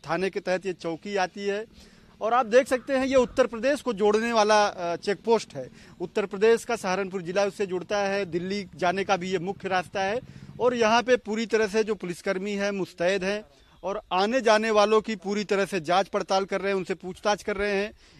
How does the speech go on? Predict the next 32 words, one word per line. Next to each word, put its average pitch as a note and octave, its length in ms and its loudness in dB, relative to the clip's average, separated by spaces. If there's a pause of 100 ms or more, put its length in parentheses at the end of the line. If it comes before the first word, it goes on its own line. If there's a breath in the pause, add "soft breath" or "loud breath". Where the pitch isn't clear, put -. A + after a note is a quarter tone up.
इन्वेस्टिगेट F#3+ 600 2
कर A3 160 0
रहे A3+ 140 2
हैं A3+ 80 0
और C4+ 140 6
पूरी C#4+ 280 -2
तरह C#4 180 6
संतुष्ट A3+ 460 -2
हो G#3+ 80 2
जाने G#3 260 2
के A#3+ 140 2
बाद F#3+ 300 4
ही, A3+ 220 0 (460 loud breath)
अ, G#3+ 60 4
किसी A3+ 300 -2
को B3+ 140 2
आगे G#3+ 260 6
जाने G#3 280 2
की G#3+ 160 -6
अनुमति G3 360 0
दे E3 140 -2
रहे D3+ 180 -4
हैं। D3 240 -10 (340 loud breath)
आप G#3 120 2
देख A#3 200 6
रहे A#3 100 -2
हैं, A#3+ 120 -4
पूरा A#3+ 180 2
बैरिकेड G#3+ 500 0
लगाया G#3 320 2
हुआ G#3+ 260 2
है G#3+ 200 2